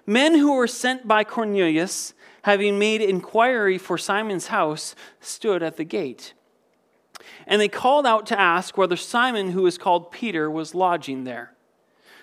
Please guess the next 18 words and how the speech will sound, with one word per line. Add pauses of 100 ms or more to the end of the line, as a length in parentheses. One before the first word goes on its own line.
So
these,
these
servants
had
arrived. (240)
They,
they're
s-, (140)
standing
at
the
gate.
They're
asking
for
Simon
Peter.